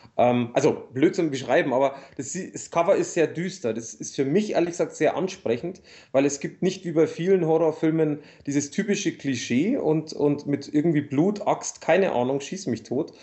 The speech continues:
Und es ist auch wie bei vielen, äh, Cover eben nicht überladen. Also sprich, dass jetzt zwanzigtausend Hauptdarsteller draufstehen und irgendwie noch vom Regisseur von, keine Ahnung, steht zwar tatsächlich was drüber,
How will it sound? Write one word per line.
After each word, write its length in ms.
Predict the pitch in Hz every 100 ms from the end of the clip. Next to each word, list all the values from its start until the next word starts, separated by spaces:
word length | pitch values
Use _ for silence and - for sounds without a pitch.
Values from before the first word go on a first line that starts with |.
| - -
Und 140 | - 147
es 80 |
ist 100 | 151
auch 200 | 156 156
wie 120 | 147 160
bei 160 | 151
vielen, 500 | 147 160 175 180 160
äh, 140 | 139 143
Cover 400 | - 147 175 -
eben 220 | 156 156
nicht 240 | 160 -
überladen. 640 | 156 139 120 120 156 151
Also 180 | 101 110
sprich, 480 | 117 - 135 156 - _ - - -
dass 320 | 127 127 - _ -
jetzt 500 | 131 - - _ -
zwanzigtausend 640 | 165 202 196 170 151 143
Hauptdarsteller 560 | 156 - 175 175 156 156
draufstehen 640 | 139 151 160 - 156 170
und 260 | - 151 147
irgendwie 340 | 165 180 160
noch 300 | 165 156 - - -
vom 320 | - 165 196
Regisseur 600 | 170 160 156 - 151 147
von, 460 | 147 160 214 226 214
keine 320 | 170 185 185
Ahnung, 440 | 160 180 190 185 - -
steht 320 | - 170 170 - _
zwar 180 | - 143
tatsächlich 380 | 147 143 143 147
was 160 | 123 -
drüber, 440 | 131 156 247 302